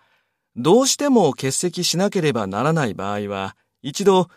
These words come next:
人事部に相談してください。参加者には勉強会の前にメールで資料を送ります。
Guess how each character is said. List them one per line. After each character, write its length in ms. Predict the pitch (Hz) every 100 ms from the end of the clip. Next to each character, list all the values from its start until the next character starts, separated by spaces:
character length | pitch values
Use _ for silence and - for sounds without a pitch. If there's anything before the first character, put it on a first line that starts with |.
| _ -
人 240 | 127 220
事 120 | 262
部 120 | 233 151
に 180 | 90
相 200 | 82 147
談 160 | 165 160
し 40 |
て 120 | 160 139
く 40 |
だ 120 | 131
さ 180 | 123 101
い。 100 | - _ _ _ _ _ _ _ _ _ _ _ _
参 240 | 185 226
加 140 | 247 233
者 120 | 202
に 140 | 165
は 260 | 143 131 - _ _
勉 300 | 113 170 240
強 180 | 277 247
会 220 | 175 143
の 160 | 113 101
前 260 | 127 123
に 220 | 101 80
メ 160 | 90 151
ー 60 | 196
ル 60 |
で 140 | 196 185
資 200 | - 226
料 180 | 208
を 120 | 117 92
送 160 | 107
り 100 | 104
ま 120 | 92 95
す。 160 | -